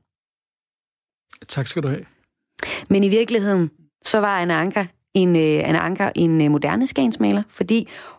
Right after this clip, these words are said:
Speaker 2: hun tog de første skridt mod en mode-, mere moderne og abstrakt billedkunst. Og det kan man især se på den måde, hun arbejder på lys på. Og lige for at få præsenteret dig ordentligt, så er Peter Nørgaard Larsen, du er samlings- og formidlingschef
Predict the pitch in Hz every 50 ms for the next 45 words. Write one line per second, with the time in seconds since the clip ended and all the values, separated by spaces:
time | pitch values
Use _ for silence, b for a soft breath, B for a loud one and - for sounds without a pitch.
0 | B B 226 214 - 254 254 233 214 185 - 208 208 208 - - 208 - - -
1 | 220 226 226 - 190 180 175 - 180 175 175 175 165 - 180 175 175 - - 180
2 | 180 185 202 208 202 - - 170 156 156 175 196 214 208 - - - 160 147 -
3 | B B B B B 160 160 - - - - - - - - - - - - _
4 | _ - 180 165 175 214 220 - - 170 160 143 - - - - B B B B
5 | B B - 185 196 - 185 180 175 165 151 - 190 170 160 - - - - -
6 | 165 170 170 - - 160 156 160 175 175 - - - 139 151 - 165 160 156 -
7 | 143 - - 160 151 151 165 156 - - - - 156 147 B B B B B B
8 | B - 175 180 185 175 - 185 180 - - 175 160 151 - - 151 - - -
9 | 165 160 - - 160 143 - - 214 180 160 - - - _ _ _ - 170 156
10 | 160 175 190 190 B B B B B B - 214 226 220 208 185 170 175 156 B
11 | B B B B B - - 196 175 160 156 160 160 165 170 165 160 170 - -
12 | 196 185 165 156 156 156 156 156 156 160 151 151 147 156 156 175 160 160 160 156
13 | 151 147 - - 156 143 156 165 175 175 170 - - - 147 139 - 165 160 165
14 | 180 170 160 160 151 - - 165 151